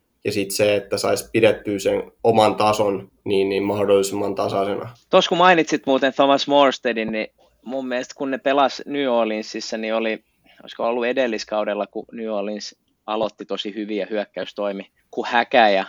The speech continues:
Speaker 2: sit o-, oli mun mielestä useampikin peli putkeen, että Morstead ei päässyt ollenkaan punttaamaan,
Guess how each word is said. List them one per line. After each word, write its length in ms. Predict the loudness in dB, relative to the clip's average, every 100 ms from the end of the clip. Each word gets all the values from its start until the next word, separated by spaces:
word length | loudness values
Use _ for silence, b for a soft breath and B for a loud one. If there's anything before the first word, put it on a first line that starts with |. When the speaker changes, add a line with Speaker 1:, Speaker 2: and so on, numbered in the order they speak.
| -6
Speaker 2:
sit 240 | -8 -8 -10 -14
o-, 140 | -12 -4
oli 220 | -2 0
mun 200 | -2 0
mielestä 380 | 2 0 -2 -10
useampikin 720 | -8 -2 -2 -2 -4 -8 -8 -4
peli 240 | -4 -2
putkeen, 520 | -2 -4 -4 -4 -4
että 200 | -4 -6
Morstead 580 | -4 -2 -2 -4 -6 -4
ei 140 | -4
päässyt 420 | -4 -4 -4 -6 -4
ollenkaan 480 | -2 -4 -4 -6
punttaamaan, 880 | -6 -10 -10 -10 -4 -4 -4 -8 -10